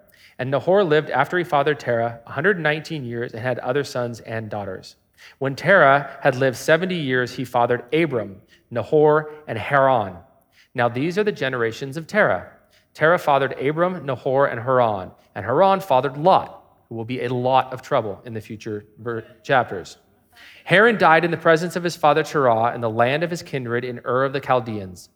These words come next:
And Abram and Nahor took wives. The name of Abram's wife was Sarai,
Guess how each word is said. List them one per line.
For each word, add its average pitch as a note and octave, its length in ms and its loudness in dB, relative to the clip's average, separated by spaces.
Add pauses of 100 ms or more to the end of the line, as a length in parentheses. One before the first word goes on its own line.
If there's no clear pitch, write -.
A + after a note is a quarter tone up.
(320)
And B2 120 -6
Abram E3+ 380 2
and G3+ 120 0
Nahor C3+ 340 0
took C3+ 280 -8
wives. G2 520 -4 (260)
The B2+ 60 -8
name C#3+ 240 -2
of E3 100 -2
Abram's D3 420 -2
wife C3 280 2
was C3+ 100 -6
Sarai, A#2+ 580 0